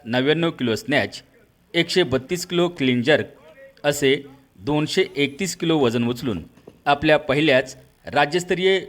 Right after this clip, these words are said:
यूथ वेटलिफ्टिंग स्पर्धेत सुवर्ण पदक पटकावले. जयराज परदेशी याने एकोणनव्वद किलो वजनी गटात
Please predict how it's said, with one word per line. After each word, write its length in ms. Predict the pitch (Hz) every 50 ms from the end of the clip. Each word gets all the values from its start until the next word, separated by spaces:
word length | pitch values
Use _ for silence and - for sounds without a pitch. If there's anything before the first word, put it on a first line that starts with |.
| - -
यूथ 360 | 120 113 131 156 160 - - - - -
वेटलिफ्टिंग 520 | 110 120 131 127 131 143 139 135 - 156 165
स्पर्धेत 440 | 156 - - 139 143 139 131 98 - - - - - - - - - - - -
सुवर्ण 400 | - 170 165 160 151 143 147 139
पदक 340 | 131 139 131 127 160 170 -
पटकावले. 480 | 113 98 - - 139 110 104 104 104 - - - _ _ _ _ _ _ _ _ _ _ _ _ _ _ - 95 95
जयराज 360 | 147 160 170 180 180 175 165
परदेशी 460 | - 147 139 135 135 143 - - 127
याने 300 | 135 143 156 131 117 117 117 - - _ - - - - - -
एकोणनव्वद 540 | 147 147 147 180 175 175 175 180 180 190 180
किलो 280 | - - 143 131 127 123
वजनी 300 | 120 123 120 117 139 135
गटात 340 | 139 143 - 131 113 104